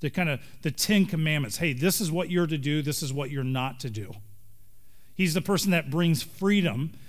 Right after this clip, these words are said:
And we know that even as it's described in the New Testament, it is by truth that we are set free. And so he brings the law to help be a reflection to us, to remind you and I,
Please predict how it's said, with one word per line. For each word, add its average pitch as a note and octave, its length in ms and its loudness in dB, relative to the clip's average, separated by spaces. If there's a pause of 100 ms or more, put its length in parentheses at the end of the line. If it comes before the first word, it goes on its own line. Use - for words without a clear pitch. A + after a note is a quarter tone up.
(140)
And E3+ 100 4
we F3 80 6
know F3+ 220 6
that E3+ 160 4
even F#3 260 2
as D#3+ 160 2
it's D#3 180 -2
described D#3 540 0
in D3 80 0
the C#3+ 60 0
New C#3+ 160 0
Testament, C#3+ 500 -2
it C#3 40 -2
is B2 120 -4
by C#3 200 0
truth F3+ 460 2
that C#3 140 -4
we C#3+ 140 -2
are B2+ 100 -2
set - 320 -4
free. D#3+ 540 -2 (260)
And D#3+ 100 -2
so D#3+ 140 2
he D#3+ 140 4
brings F#3 560 6
the F#3+ 100 2
law D#3+ 400 4
to C#3 140 -2
help D#3 200 -2
be D#3+ 140 2
a D#3 60 4
reflection D3+ 640 0
to E3 220 -6
us, F3 300 0
to D3+ 120 -4
remind D#3+ 640 2
you F3+ 200 0
and E3 100 0
I, E3 360 2